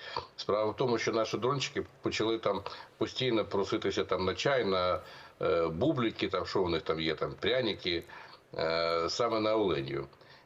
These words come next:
І це змушує Ту дев'яносто п'ятий, які зараз вже, судячи з цього, вони вже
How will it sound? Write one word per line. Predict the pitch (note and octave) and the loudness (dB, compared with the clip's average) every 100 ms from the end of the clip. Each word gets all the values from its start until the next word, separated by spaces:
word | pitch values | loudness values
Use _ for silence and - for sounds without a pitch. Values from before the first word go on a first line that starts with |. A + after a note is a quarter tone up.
| - | -12
І | G#2 G2+ G#2 G#2 G2+ G2 - | -2 0 2 2 2 0 -2
це | - C3 B2+ | 0 2 2
змушує | G#2+ A#2+ A#2+ - A#2 | 2 2 2 2 0
Ту | G#2+ A#2 | 2 0
дев'яносто | A2+ G#2+ A2+ - - | 2 2 2 0 -2
п'ятий, | G#2 F2+ E2 G#2+ | 0 0 0 -2
які | A2 F#2 - G2+ | -2 -2 0 0
зараз | F#2 G#2+ G2+ F2+ | 2 2 0 0
вже, | E2 F#2+ G2+ F2+ - - - - - - _ - - - - - - | 0 2 2 -2 -8 -18 -20 -20 -20 -20 _ -8 -8 -8 -20 -20 -2
судячи | A#2 G2+ - F#2 | -2 0 -2 -2
з | |
цього, | - F#2+ F#2 G2 | 0 0 2 2
вони | G2 G#2 | 4 2
вже | F2+ G2 F2+ | 2 0 0